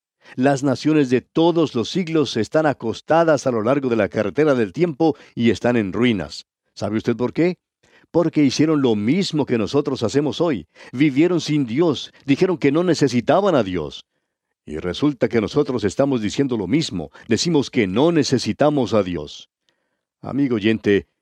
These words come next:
Dios dijo que iba a limpiar a Jerusalén así como un hombre limpia un plato. Y proseguimos ahora leyendo los versículos catorce y quince de este capítulo veintiuno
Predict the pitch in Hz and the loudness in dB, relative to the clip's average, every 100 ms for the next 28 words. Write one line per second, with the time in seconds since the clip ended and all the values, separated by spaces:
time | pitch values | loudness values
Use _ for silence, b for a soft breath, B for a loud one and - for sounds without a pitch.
0 | _ _ 87 104 139 104 131 127 110 104 | _ _ -4 2 2 2 0 0 -2 0
1 | 120 117 104 98 85 101 117 123 117 - | 2 2 2 -2 -6 0 2 2 2 0
2 | 107 98 87 101 135 98 139 123 117 117 | -2 -2 -2 0 2 0 0 -2 0 0
3 | 113 131 110 95 123 143 123 104 107 92 | 0 0 -2 -2 -4 -2 -2 -2 -2 -4
4 | 78 71 - _ _ _ _ _ _ _ | -4 -10 -18 _ _ _ _ _ _ _
5 | _ _ _ _ _ _ _ _ - 131 | _ _ _ _ _ _ _ _ -4 -2
6 | - 139 190 170 139 151 139 110 143 135 | 2 2 4 2 4 4 4 4 2 2
7 | 123 98 95 - - 123 104 - 98 - | 2 2 0 0 0 0 0 0 0 2
8 | 139 135 107 92 - 170 151 110 87 80 | 0 2 0 0 0 0 2 0 0 0
9 | 95 98 87 82 113 110 92 82 80 - | -2 -2 -4 -4 -6 -2 -2 -2 -4 -2
10 | 131 117 | 0 0